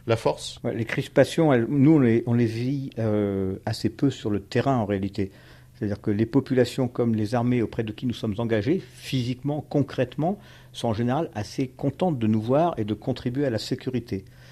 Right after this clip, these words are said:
Speaker 2: euh, en appui, là encore, euh, des forces armées. En revanche, qu'il y ait, euh, une, une crispation à un autre niveau, oui, cela va perdurer, et ce n'est pas certain, d'ailleurs, que la, cela s'arrête avec une transformation profonde de Barkhane.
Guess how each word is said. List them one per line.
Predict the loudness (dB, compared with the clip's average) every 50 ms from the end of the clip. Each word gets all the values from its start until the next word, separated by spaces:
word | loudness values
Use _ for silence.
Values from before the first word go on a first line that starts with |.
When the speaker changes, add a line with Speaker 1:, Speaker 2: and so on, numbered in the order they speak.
| -20 -20 -20 -20 -20 -16 -10
Speaker 2:
euh, | -8 -6 -6 -6 -6 -6 -4 0
en | 0 2 4 2
appui, | 2 0 -2 -2 -2 0
là | 2 2 0
encore, | 0 0 0 0 0 0 0 -2 -2 -4
euh, | -4
des | -4 -6
forces | -4 -2 -2 -2 -2 -4 -4 -2 -2
armées. | 0 0 -2 -2 -4 -8 -14 -20 -20 -20 -20 -20 -20 -14 -10
En | -8 -4
revanche, | -4 -2 2 2 2 2 0 -2
qu'il | -2 -2 -2 0
y | 0 2 4 4 6
ait, | 6
euh, | 6 6 4 4 2 0 -2 -4 -10 -18 -20 -20 -16 -10 -6
une, | -6 -4 -4 -4 -2
une | -2 -2 -2
crispation | -4 -6 -8 -10 -4 -4 -4 -4 -2 -2 -2 0
à | 0
un | 0 0
autre | 0 -2 -2 -2
niveau, | -2 -2 -2 0 0 0
oui, | 0 0 -2 -2
cela | -2 -2 -2 -2 0 0 0 0
va | 0 -2 -4
perdurer, | -2 -2 0 0 0 -2 -2 0 0 2 2
et | 0 0 -2 -2 0 0 0 -2 -4 -6
ce | -12 -10 -8 -6
n'est | -6 -6
pas | -6 -8
certain, | -10 -10 -8 -6 -4 -4
d'ailleurs, | -2 0 0 2 4 4 4 2 0 -2 -10 -20 -20 -20 -20 -12
que | -6 -2 0 0 2 0 0 -2 -2 -4
la, | -4 -4 -4 -6 -6 -8 -8 -10 -10
cela | -8 -6 -6 -4 -4
s'arrête | -4 -2 -2 0 0 0 -2
avec | -2 -2 -2 -2 -2 -2
une | -2 -2 -2 -4
transformation | -6 -6 -4 -2 -2 -2 -2 -2 -2 -2 -2 -2 -4 -6 -6
profonde | -6 -6 -10 -8 -6 -4 -4 -4
de | -4 -4
Barkhane. | -6 -6 -4 -6 -6 -6 -6